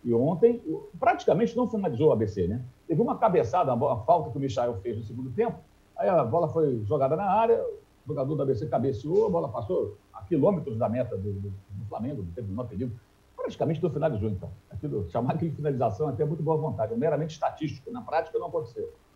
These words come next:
Então foi uma disparidade técnica muito grande, e acho que o Renato, muitas vezes criticado, por, é, por nós, inclusive, por abrir mão do brasileiro, né, quando dirigiu o Grêmio, colocar times, é, é,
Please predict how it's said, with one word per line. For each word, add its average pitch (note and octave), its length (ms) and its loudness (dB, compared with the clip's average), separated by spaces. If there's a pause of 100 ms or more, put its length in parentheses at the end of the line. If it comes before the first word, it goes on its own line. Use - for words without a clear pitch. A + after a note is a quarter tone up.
(180)
Então F3 140 0
foi A3+ 140 -2
uma G#3+ 240 0
disparidade D#3+ 480 2
técnica D3 380 0
muito D3 220 -2
grande, E3 280 2
e A3+ 40 8
acho A3+ 120 4
que A#3 60 2
o G3+ 40 4
Renato, E3+ 420 2 (320)
muitas F#3+ 380 4
vezes B2+ 200 0
criticado, C#3+ 640 0 (300)
por, C3+ 180 -4 (240)
é, A#2+ 240 2
por D#3 180 0
nós, F3+ 240 4
inclusive, G#2+ 460 -2
por C3 120 -6 (160)
abrir C#3+ 360 4
mão F#3 200 2
do C#3+ 80 -2
brasileiro, A#2 500 2
né, A#2 180 -4
quando B2 180 -4
dirigiu A2+ 420 -2
o - 20 -8
Grêmio, B2 380 0
colocar C#3 560 -2 (120)
times, B2+ 520 -2
é, A2 280 0
é, G#2 380 -2